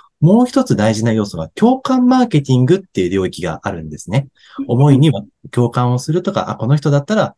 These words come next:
Speaker 1: 信頼できるっていう、この共感っていうところを、ある意味こう、仕事にできるっていう取り組みになるので、なので、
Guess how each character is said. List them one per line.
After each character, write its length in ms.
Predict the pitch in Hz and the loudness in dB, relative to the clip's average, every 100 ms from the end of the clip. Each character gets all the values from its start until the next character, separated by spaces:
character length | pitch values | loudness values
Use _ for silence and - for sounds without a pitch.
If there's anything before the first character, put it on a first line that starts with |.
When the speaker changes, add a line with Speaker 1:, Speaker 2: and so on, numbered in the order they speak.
| _ | _
Speaker 1:
信 200 | - 117 | -10 -6
頼 160 | 117 120 | -4 -6
で 100 | 107 | -6
き 120 | 175 | -4
る 180 | 156 - _ | -4 -6 _
っ 40 | |
て 100 | 214 | -4
い 20 | |
う、 60 | 208 | -4
こ 140 | 180 | -4
の 100 | 170 | -6
共 260 | 160 226 247 | -2 -2 -2
感 240 | 254 254 | -2 -2
っ 20 | 247 | -2
て 100 | 240 | -4
い 40 | |
う 60 | 233 | -4
と 100 | 233 | -2
こ 120 | 247 | 0
ろ 140 | 208 | 2
を、 320 | 123 131 107 - - | 2 2 0 -6 -10
あ 100 | 151 | -4
る 60 | 175 | 0
意 60 | |
味 120 | 123 98 | 0 -4
こ 280 | 90 87 | -8 -8
う、 40 | 82 | -8
仕 240 | - - | -8 -6
事 240 | 143 143 170 | -4 -2 0
に 120 | 160 | 2
で 100 | 131 | 2
き 120 | - | 0
る 160 | 120 - | -2 -4
っ 40 | - | -8
て 80 | 98 | -6
い 200 | 90 82 | -6 -8
う 140 | 80 _ _ _ _ | -14 _ _ _ _
取 140 | - 110 | -2 -2
り 40 | |
組 140 | 110 110 | 0 0
み 40 | |
に 60 | 98 | 0
な 100 | 92 | -2
る 100 | 82 | -8
の 120 | 78 | -6
で、 340 | 87 85 78 _ - - _ - | -4 -4 -4 _ -20 -20 _ 2
な 80 | 208 | 4
の 100 | 196 | 4
で、 260 | 202 143 | 2 0